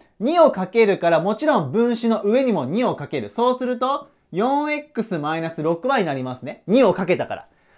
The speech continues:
で、気をつけなきゃいけないのが、このマイナスです。マイナス括弧になってるので、この子、分配法則で、四エックスにもマイナス六ワイにもマイナスを配る。つまり符号が変わります。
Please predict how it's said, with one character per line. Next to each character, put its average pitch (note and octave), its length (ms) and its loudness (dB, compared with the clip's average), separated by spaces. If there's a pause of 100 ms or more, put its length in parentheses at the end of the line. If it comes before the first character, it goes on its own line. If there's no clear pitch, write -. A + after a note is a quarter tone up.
で、 A#3 100 2
気 C4+ 160 4
を D#4+ 120 10
つ D#4+ 80 -4
け E4 80 0
な D4 80 0
き A#3 40 4
ゃ G3+ 40 6
い F3+ 60 4
け F#3+ 80 -2
な G3 80 0
い F3+ 40 0
の F3 60 -2
が、 E3+ 100 -2
こ G3+ 120 -2
の F#3+ 120 0
マ A3+ 220 2
イ C4+ 40 2
ナ B3 100 2
ス G#3 100 -2
で F#3 120 2
す。 - 120 -20 (240)
マ C4+ 240 4
イ E4+ 40 -2
ナ E4+ 120 2
ス E4 100 -14
括 D#4+ 240 -2
弧 A#3 140 2
に D#3+ 80 0
な F#3+ 120 0
っ G3 100 -8
て F3 100 -2
る D3+ 60 -2
の C3 140 -4
で、 C#3+ 360 -4 (140)
こ B3 180 -2
の E4+ 160 2
子、 - 340 -2 (880)
分 D#4+ 280 2
配 D#4+ 200 4
法 D#4 220 2
則 E3+ 220 -2
で、 E3+ 320 -2 (140)
四 E4+ 380 4
エ E4 260 0
ッ - 40 -20
ク G3+ 80 -4
ス F#3 160 -4
に D3+ 80 -4
も B2 160 -6
マ A#3 300 0
イ D#4+ 40 -4
ナ D#4 80 -2
ス D4+ 140 -4
六 C4+ 240 0
ワ C#4+ 100 2
イ A3 60 2
に A#3+ 60 0
も G#3+ 140 2
マ F#3+ 200 0
イ - 20 -2
ナ G3+ 120 -2
ス G3 120 -4
を F3+ 80 0
配 E3+ 280 2
る。 B2 60 -4
つ C#4 120 -4
ま C4 80 2
り D3+ 80 0
符 G3+ 200 2
号 D4 200 6
が C4 180 0
変 F#3+ 100 -6
わ F#3+ 120 2
り D#3+ 100 -2
ま C#3+ 100 -2
す。 - 60 -20